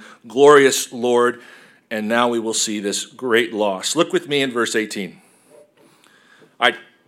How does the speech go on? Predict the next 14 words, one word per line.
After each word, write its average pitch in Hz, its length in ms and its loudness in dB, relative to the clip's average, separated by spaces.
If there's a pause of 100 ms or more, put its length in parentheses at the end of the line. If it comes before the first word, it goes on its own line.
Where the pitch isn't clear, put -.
(160)
this 170 240 0
charge 165 680 4
I 135 160 2
entrust 131 640 -4
to 131 80 -4
you, 101 240 -6
Timothy, 113 720 -6
my 120 220 -2
child, 107 580 -2
in 113 140 -8
accordance 147 520 -6
with - 180 -14
the - 60 -20
prophecies 127 960 -6